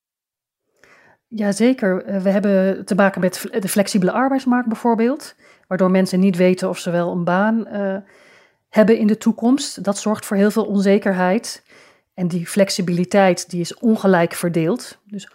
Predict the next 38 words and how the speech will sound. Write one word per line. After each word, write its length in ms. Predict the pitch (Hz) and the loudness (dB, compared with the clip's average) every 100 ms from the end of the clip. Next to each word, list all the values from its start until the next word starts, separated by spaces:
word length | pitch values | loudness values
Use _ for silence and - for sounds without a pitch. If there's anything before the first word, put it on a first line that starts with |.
| _ | _
hoger 300 | - 208 196 | 2 2 2
opgeleiden 560 | - 175 190 175 170 165 | 0 0 2 2 2 0
hebben 180 | 165 165 | -4 -6
veel 440 | - 262 254 226 | 0 4 6 4
vaker 400 | - 185 170 170 | 2 0 -2 -4
een 80 | 170 | -8
vast 300 | - 185 - | -6 -6 -6
contract. 600 | 180 160 175 - - - _ _ _ - - _ _ | -8 -2 -2 -2 -8 -20 _ _ _ -20 -20 _ _
Dus 200 | - 180 | -10 -8
de 140 | - 180 | -4 2
middengroepen 720 | 190 233 - 190 175 180 - - - | 4 6 4 0 -2 -2 -4 -12 -4
en 200 | 180 180 | -2 0
vooral 240 | 185 220 | 2 4
de 120 | 202 | 4
onderkant, 500 | 247 254 - 180 226 | 6 6 4 0 -2
de 80 | 208 | 0
lager 320 | 180 233 - | 2 2 0
opgeleiden, 520 | - - 185 160 180 | -6 -4 -2 0 0
de 80 | 190 | -4
helft 360 | 180 254 254 - | 0 4 4 2
heeft 200 | 180 180 | -4 -2
maar 200 | 175 170 | -2 -2
een 60 | |
vast 280 | 160 190 - | -4 -6 -6
contract. 580 | - 170 226 185 - - _ - - - _ | -8 -8 -6 -6 -8 -20 _ -20 -20 -20 _
En 100 | 208 | -2
de 80 | 185 | 2
rest 220 | 220 - | 2 0
is 140 | 185 | -6
onzeker. 640 | - 165 208 254 247 139 - _ - - _ | -6 0 4 4 2 -8 -12 _ -20 -20 _
Dus 180 | _ - | _ -4
dat 180 | 196 196 | -2 -2
is 120 | 190 | -2
al 260 | 202 202 208 | 0 2 2
een 120 | 208 | 2
heel 180 | 202 202 | 0 2
belangrijke 540 | 202 214 202 190 - | 2 4 2 0 -2
ongelijkheidskant. 1700 | 220 - 202 196 202 196 196 196 - 190 180 185 - 185 240 - | -8 -2 0 2 0 -2 -2 -4 -8 -6 -6 -6 -4 -4 -4 -10